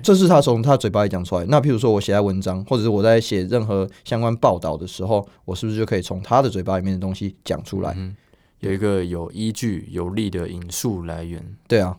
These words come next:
Speaker 2: 嗯哼。
Speaker 1: 然后再来的话，The Low Post，The Low Post 我现在比较少听，
Speaker 2: 是。
Speaker 1: 我会看受访者是谁。
Speaker 2: 嗯。是。
Speaker 1: 对，然后，呃，其他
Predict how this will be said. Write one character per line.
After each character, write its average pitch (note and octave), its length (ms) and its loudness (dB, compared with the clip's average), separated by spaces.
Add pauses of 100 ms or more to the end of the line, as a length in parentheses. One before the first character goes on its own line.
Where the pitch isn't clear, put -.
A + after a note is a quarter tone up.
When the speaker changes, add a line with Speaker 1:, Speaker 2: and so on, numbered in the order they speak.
(160)
Speaker 2:
嗯 F2 240 -12
哼。 F2 60 -8
Speaker 1:
然 G#2+ 140 2
后 D3+ 300 6
再 G3 220 8
来 A2+ 220 6
的 G#2 220 2
话， A2+ 380 8 (160)
The B2 100 4
Low D3 200 8
Post，The - 560 0
Low G#3+ 180 6
Post E3 240 4
我 F#2+ 140 -2
现 C#3 160 2
在 C#3 100 6
比 G#2 60 -2
较 G#2 100 2
少 F2 200 -2
听， F#2 180 -8
Speaker 2:
是。 D#2+ 80 -10 (260)
Speaker 1:
我 A2 80 2
会 C3 100 6
看 A#2+ 440 4
受 - 180 4
访 G2+ 200 0
者 F2+ 120 -6
是 G2 120 -8
谁。 D#2 180 -6
Speaker 2:
嗯。 - 480 -20
是。 F#2 120 -12 (240)
Speaker 1:
对， G#2+ 200 4
然 B2 200 4
后， G3 520 6
呃， G#2+ 500 6
其 D#3 180 -2
他 F#3 340 6